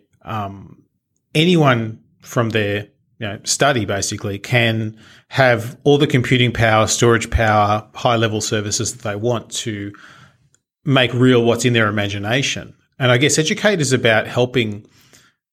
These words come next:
people of all ages really take advantage of that. And one of the things that really leapt out to me was this, um, this new option, uh, allowing people to start, uh, without a credit card.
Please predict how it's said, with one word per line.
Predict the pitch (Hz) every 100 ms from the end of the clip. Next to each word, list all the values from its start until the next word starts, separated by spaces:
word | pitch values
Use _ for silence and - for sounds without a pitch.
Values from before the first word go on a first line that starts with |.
| _
people | - 139 120
of | 117
all | 143 151
ages | 113 110 107
really | 110 113 107
take | - 117 120
advantage | 98 107 135 123
of |
that. | 95 85 -
And | 131 -
one | 143 190
of |
the | 208
things | 185
that | 151
really | 135 131
leapt | 120 120
out | 120
to | 117 120
me | 110
was | 107 95
this, | 110 -
um, | 113 104 101 - - - _
this | - 120
new | 139 135 143
option, | 120 120 - 113 104 - _ _ _ _ -
uh, | 117 107 110
allowing | 123 123 123 117
people | 127 127 120
to | 117
start, | - 131 117 117 - _
uh, | 120 104 104 -
without | 120 117 - - 135 127 - _ _
a | -
credit | - 131 127 127
card. | - 90 -